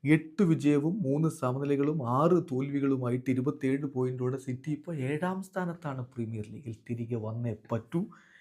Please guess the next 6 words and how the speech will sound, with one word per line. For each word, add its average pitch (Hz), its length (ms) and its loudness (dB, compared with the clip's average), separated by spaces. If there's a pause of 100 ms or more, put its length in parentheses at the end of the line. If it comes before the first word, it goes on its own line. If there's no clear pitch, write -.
(200)
എവേർട്ടിനെതിരെയുള്ള 135 760 4 (120)
കളി 123 200 -2
ഒട്ടും 123 460 0
എളുപ്പമാവില്ല 120 880 0
എന്ന, 113 320 -4 (140)
ആ, 110 340 -10